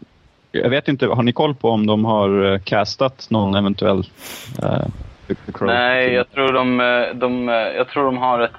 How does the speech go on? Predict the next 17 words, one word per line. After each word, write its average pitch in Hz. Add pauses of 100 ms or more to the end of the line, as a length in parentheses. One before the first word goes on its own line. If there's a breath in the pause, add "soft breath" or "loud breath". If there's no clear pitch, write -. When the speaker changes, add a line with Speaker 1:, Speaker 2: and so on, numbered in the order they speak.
Speaker 2:
manus 127 (120)
som 107
är 101
klart -
möjligtvis 98
och 101
de 104
väntar 104
på 104
en 101
regissör 95
innan 90
de 87
ska -
börja 92
med 90
castingen. 90